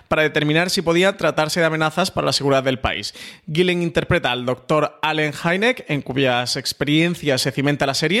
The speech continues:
Se trata de un profesor de universidad que fue reclutado por las Fuerzas Aéreas de Estados Unidos para investigar estos casos de fenómenos paranormales, acompañados por el capitán Michael King, a quien da vida Michael Malarkey, conocido por Crónicas Vampíricas.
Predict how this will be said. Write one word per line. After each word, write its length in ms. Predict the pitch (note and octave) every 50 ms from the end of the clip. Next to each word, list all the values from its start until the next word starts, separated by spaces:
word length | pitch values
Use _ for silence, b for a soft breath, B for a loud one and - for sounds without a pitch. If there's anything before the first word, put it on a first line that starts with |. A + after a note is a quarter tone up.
| C#4 C#4+ B B B B B
Se 160 | - - D3
trata 220 | C3+ D3 C#3+ C#3+ C#3
de 40 | C#3+
un 140 | D3 D3
profesor 420 | C#3+ D3+ D3 C3+ D3 - C#3+ B2+ B2+
de 60 | C3+
universidad 680 | B2+ B2+ B2+ B2 - - C#3 C#3 D#3+ G3 A3+ - -
que 140 | - D3+ C3+
fue 160 | - - C#3+
reclutado 520 | C#3+ D3 C3+ C#3+ C3+ A#2+ - G#2+ A2+ A2 -
por 120 | A#2 A2+
las 240 | A#2+ A#2 A#2 A2 -
Fuerzas 420 | - D3+ C#3+ C3 - C#3+ B2+ -
Aéreas 400 | C3 B2+ B2 B2+ B2+ B2 A#2+ A#2+
de 60 | C3
Estados 420 | B2 A#2+ - C3+ A#2+ A#2+ A#2 - -
Unidos 420 | B2 D3 D3+ F3+ A3+ C4+ C4+ B B B B B B B B
para 140 | - E3 E3
investigar 420 | D#3 D3 D3 - - D#3 D#3+ E3 F3
estos 260 | E3 - F#3 E3 -
casos 300 | - F3 E3+ - F3 D#3+
de 60 | D#3
fenómenos 440 | E3 E3+ D#3 D#3+ E3+ F3 F3+ E3+ -
paranormales, 680 | - D#3+ D#3 D#3 D#3+ D#3 D#3 D#3+ D#3+ D#3+ F#3 G#3+ A3+ - - - _
acompañados 720 | - D#3 D3+ - D#3 D3 C#3 D#3 D3+ D3+ D3+ D#3+ E3+ E3
por 100 | - D3+
el 140 | C#3+ C#3 -
capitán 560 | - C#3+ B2+ C#3 B2+ D3+ D3 D#3 F3+ G#3+ B3+ B B B B B B -
Michael 340 | E3 E3+ F3 E3+ F3+ D#3 -
King, 280 | - F3+ F#3 A3 B3 - - -
a 80 | D3+
quien 220 | C#3+ D3+ C#3+ C#3+ C#3+
da 80 | C#3+
vida 320 | D3 D3+ D#3+ F3+ G#3 - -
Michael 540 | D#3 D3+ D#3 D#3+ D#3 - E3+ D#3 D#3 D#3 - -
Malarkey, 680 | D#3 D3+ D3 C3 A#2+ G#2+ G2+ - - A2+ G#2+ A2 G#2
conocido 340 | - C3+ B2 B2+ B2 D3 C#3+
por 120 | D3+ D3
Crónicas 340 | - D#3 D#3 D3 D3+ D3 C3+
Vampíricas. 580 | C#3 D3+ C#3 A2 A2 A2 G#2+ - G2+ G2 -